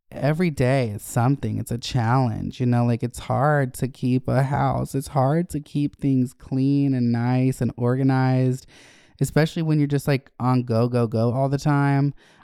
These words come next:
I wish I was able to, like, take a week off from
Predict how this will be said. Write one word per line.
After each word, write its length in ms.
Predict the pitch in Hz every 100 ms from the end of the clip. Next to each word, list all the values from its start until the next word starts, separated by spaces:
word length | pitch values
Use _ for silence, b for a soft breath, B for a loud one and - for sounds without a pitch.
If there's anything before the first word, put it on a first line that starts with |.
| _
I 100 | 143
wish 480 | 127 135 160 170 - -
I 140 | 139
was 180 | 139 135 -
able 360 | 120 135 135
to, 180 | 127 139
like, 220 | 123 - -
take 320 | - 135 123 -
a 100 | 131
week 360 | 113 117 117
off 300 | 110 113 120
from 240 | - 120